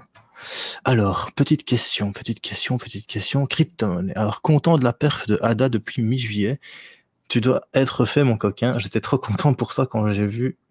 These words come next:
que ça a bien pump. Bah, écoute, Cardano, je vais t'avouer que c'est le seul truc que j'ai pas perdu depuis deux mille dix-sept.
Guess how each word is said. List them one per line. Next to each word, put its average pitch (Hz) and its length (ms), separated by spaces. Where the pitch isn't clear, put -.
que 214 100
ça 190 220
a 104 60
bien 113 240
pump. - 420
Bah, - 80
écoute, - 240
Cardano, 135 480
je - 80
vais 123 80
t'avouer 123 280
que - 60
c'est 110 140
le 110 100
seul 131 340
truc - 320
que 110 120
j'ai 98 120
pas 101 120
perdu 95 320
depuis - 240
deux 101 100
mille 98 180
dix-sept. - 540